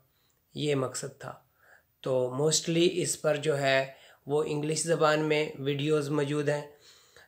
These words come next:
اہ، انگلش انٹرنیشنل زبان ہے، اس لیے اس کا انتخاب کیا گیا تاکہ دوسرے دنیا میں بھی جو ہے پاکستانی سکلز متعارف کروائی جا سکیں اور پاکستان کا نام روشن کیا جا سکے۔ تو پوری دنیا سے بہت اچھا رسپانس آیا۔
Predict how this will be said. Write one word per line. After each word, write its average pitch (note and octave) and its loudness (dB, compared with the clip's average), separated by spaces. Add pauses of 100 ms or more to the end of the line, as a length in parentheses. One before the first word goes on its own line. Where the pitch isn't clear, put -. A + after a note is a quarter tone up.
(140)
اہ، C#3 0
انگلش D3+ 0 (100)
انٹرنیشنل D3+ 0
زبان D3+ 2
ہے، D#3 -2
اس - 0
لیے D3+ -2
اس C#3+ -4
کا D3+ -2
انتخاب D3 -2
کیا D3+ 0
گیا C#3 0 (680)
تاکہ D3 0 (360)
دوسرے D#3 4
دنیا D3 2
میں D3 4
بھی C#3 0
جو C#3 0
ہے C3+ 2 (280)
پاکستانی C#3+ -2
سکلز D3+ -2
متعارف C#3 -2
کروائی C3+ 2
جا C3+ 0
سکیں C3+ -4 (480)
اور C3+ 0
پاکستان C#3 -2
کا C3+ -4
نام C3+ 0
روشن C3+ 0
کیا B2+ -2
جا A#2+ -4
سکے۔ C#3 -12 (520)
تو C#3 -6
پوری D3+ 0
دنیا D#3+ 6
سے E3+ 4
بہت D#3 4
اچھا D#3 0
رسپانس D3 0
آیا۔ C3+ 2